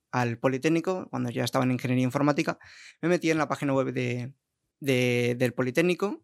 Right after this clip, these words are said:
y busqué un apartado de generación espontánea y no sabía lo que era. Eh, aparentemente eran asociaciones, estaba de todo,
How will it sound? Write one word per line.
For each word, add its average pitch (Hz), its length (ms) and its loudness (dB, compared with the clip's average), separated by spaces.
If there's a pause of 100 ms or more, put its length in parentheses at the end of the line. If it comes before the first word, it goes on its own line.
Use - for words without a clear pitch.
(120)
y 156 120 -2
busqué 151 260 -2
un 143 180 2
apartado 143 400 4
de 147 140 -2
generación 127 420 2
espontánea 117 600 -4
y 120 80 -8
no 165 100 -4
sabía 123 260 0
lo 120 140 -2
que 147 180 0
era. 202 280 -2 (540)
Eh, 139 220 2
aparentemente 131 640 0
eran 120 200 0
asociaciones, 170 680 0
estaba 131 340 2
de 127 120 -2
todo, 143 420 0